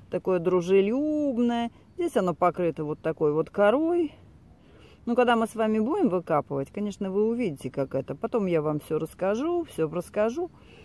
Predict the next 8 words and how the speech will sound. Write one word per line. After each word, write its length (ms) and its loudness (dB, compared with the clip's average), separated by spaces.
Ну, 320 0
самое 340 0
главное, 380 0
что 160 -8
я 120 0
хочу 320 -6
сказать, 540 -6
вот 380 -2